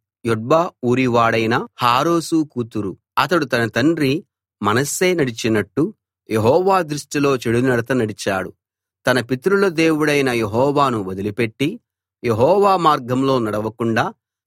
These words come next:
తన తండ్రి ప్రవర్తించినట్టు తాను ప్రవర్తిస్తూ, తన తండ్రి పూజించిన విగ్రహాలను తాను పూజించాడు. ఆమోను సేవకులు అతని మీద కుట్ర చేసి,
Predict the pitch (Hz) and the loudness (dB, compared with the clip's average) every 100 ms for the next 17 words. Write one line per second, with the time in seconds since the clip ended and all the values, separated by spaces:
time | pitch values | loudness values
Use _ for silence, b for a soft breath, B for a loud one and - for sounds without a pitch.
0 | _ 123 117 123 139 196 226 185 165 151 | _ -4 -2 0 0 2 0 0 0 -4
1 | - 139 135 131 117 107 98 101 110 143 | -4 -4 -2 -2 -2 -4 -2 0 2 0
2 | 127 110 104 117 127 120 - 156 220 _ | 0 -4 -4 -6 -6 -8 -4 -4 -4 _
3 | _ _ _ _ _ 123 120 131 160 202 | _ _ _ _ _ 0 2 2 2 0
4 | 208 180 170 143 147 139 127 101 98 123 | -2 0 0 0 -2 0 -2 -4 -4 -2
5 | 127 127 131 117 180 - _ - 104 120 | 0 2 2 0 -2 -6 _ -2 0 2
6 | 165 165 127 113 120 113 107 98 - _ | -2 -2 -4 -2 -6 -2 -4 -4 -8 _
7 | _ _ _ _ _ _ _ 110 127 202 | _ _ _ _ _ _ _ 2 4 4
8 | 214 202 165 120 110 147 - 135 127 110 | 4 4 0 -2 -2 -4 -2 -2 -2 -4
9 | 110 107 107 127 117 110 - - 110 113 | -4 -2 0 -2 -4 -6 -12 -6 -4 -2
10 | 113 - 160 | -2 -2 -4